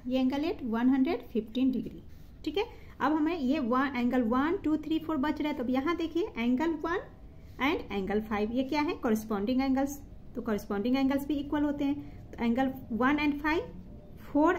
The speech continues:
and एट ये भी कॉरेस्पॉन्डिंग है। इसी तरह से एंगल टू and सिक्स कॉरेस्पॉन्डिंग है, एंगल थ्री and angle सेवन कॉरेस्पॉन्डिंग है, ठीक है। तो हम लिख लेंगे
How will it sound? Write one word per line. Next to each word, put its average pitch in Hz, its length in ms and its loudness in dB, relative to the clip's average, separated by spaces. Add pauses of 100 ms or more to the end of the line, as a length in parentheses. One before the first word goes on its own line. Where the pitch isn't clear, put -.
(100)
and 220 220 4
एट 233 240 4 (460)
ये 214 100 4
भी 277 100 4
कॉरेस्पॉन्डिंग 285 640 2
है। 269 60 6
इसी 311 160 2
तरह 269 140 2
से 247 120 -2
एंगल 214 240 2 (120)
टू 294 160 4
and 339 260 -2 (480)
सिक्स 311 200 0
कॉरेस्पॉन्डिंग 302 640 0
है, 302 120 0 (420)
एंगल 226 360 2 (320)
थ्री 285 240 4 (100)
and - 260 -2
angle 233 360 2
सेवन 220 340 -2
कॉरेस्पॉन्डिंग 170 580 -6
है, 170 140 -10 (520)
ठीक 294 120 -4
है। 480 80 2 (380)
तो 208 60 -2
हम 190 80 -2
लिख 220 160 2
लेंगे 262 340 4